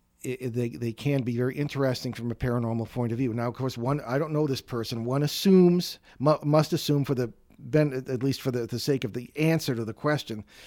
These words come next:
that there is no drug use going on here, and, and that, that the, uh, psychiatric state of the person is as normal as any of us ever gets, okay? And that nobody is entirely normal. Uh, normality, as a matter of fact, is a function of the society we live in.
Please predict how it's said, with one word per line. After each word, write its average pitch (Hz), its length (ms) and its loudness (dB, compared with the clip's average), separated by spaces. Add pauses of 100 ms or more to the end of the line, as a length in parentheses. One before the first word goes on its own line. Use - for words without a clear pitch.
(240)
that 120 140 -4
there 123 180 0
is 113 80 -2
no 117 160 -2
drug 147 320 6
use 139 240 0
going 120 320 -2
on 113 220 -4
here, 110 340 -4
and, 113 80 -6
and 117 220 -4
that, 117 140 -8
that 110 240 -6
the, 104 200 -4
uh, 104 180 -4 (360)
psychiatric 135 600 0
state 120 280 -2
of 110 80 -6
the 123 80 -4
person 113 480 -2
is 110 180 -2
as 110 420 -6
normal 123 500 2
as 117 100 -2
any 120 180 -2
of 107 80 -4
us 110 160 -2
ever 110 160 -2
gets, 110 540 -2
okay? 101 440 -8 (600)
And 120 260 -2
that 120 100 -2
nobody 139 440 6
is 123 120 2
entirely 127 600 0
normal. 113 480 -2
Uh, 117 120 -4
normality, 123 640 2
as 113 120 -2
a - 20 -4
matter 113 180 -2
of 110 60 -6
fact, 117 260 -4
is 113 180 -8
a 113 60 -2
function 151 460 -2
of 107 80 -6
the 120 80 -2
society 165 560 0
we 123 120 0
live 110 220 -2
in. 87 160 -10